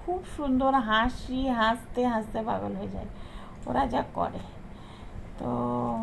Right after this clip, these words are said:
ঠিক আছে বন্ধুরা, আজকে আর ভিডিওটা বাড়াবো না।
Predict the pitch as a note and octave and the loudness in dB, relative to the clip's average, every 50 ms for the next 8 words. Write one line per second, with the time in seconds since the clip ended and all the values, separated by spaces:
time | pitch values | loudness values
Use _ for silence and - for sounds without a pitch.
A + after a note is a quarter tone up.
0 | A2 - - - - - - - - - - - - - D4+ D4+ D4 C#4+ C#4+ D4+ | -4 -6 -8 -14 -14 -14 -14 -14 -14 -14 -14 -14 -8 -6 0 6 6 6 6 6
1 | D4 C#4+ C#4+ C#4+ C#4 D4 D4 D4 D4 C#4+ C4 B3+ B3+ - - C4 C4+ C4 A#3 A#3+ | 2 4 4 4 4 6 6 8 10 10 10 8 6 2 4 4 4 4 4 2
2 | B3+ A#3 A3+ B3+ B3+ B3 C4 C4 A3+ A3 G#3+ G#3+ G#3+ A3 A3+ A3 B3 A#3+ A#3+ B3 | 2 2 4 4 4 4 4 2 6 6 6 8 8 6 6 6 4 2 4 6
3 | B3 C4 D#4+ | 4 4 4